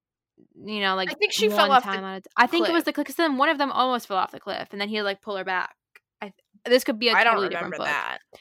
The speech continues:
Speaker 2: I don't
Speaker 1: I
Speaker 2: think
Speaker 1: have,
Speaker 2: that's the case.
Speaker 1: there have
Speaker 2: I
Speaker 1: been
Speaker 2: remember
Speaker 1: many
Speaker 2: him going to check at the cliff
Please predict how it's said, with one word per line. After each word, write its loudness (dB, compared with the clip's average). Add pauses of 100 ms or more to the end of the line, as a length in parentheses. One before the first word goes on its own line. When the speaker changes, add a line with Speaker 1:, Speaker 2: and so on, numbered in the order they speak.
(120)
Speaker 2:
I -4
don't -4
Speaker 1:
I 6
Speaker 2:
think -2
Speaker 1:
have, -2
Speaker 2:
that's -20
the -20
case. -12
Speaker 1:
there 4
have 10
Speaker 2:
I -
Speaker 1:
been 6
Speaker 2:
remember 8
Speaker 1:
many -
Speaker 2:
him 2
going 2
to -10
check -2
at -8
the -6
cliff -10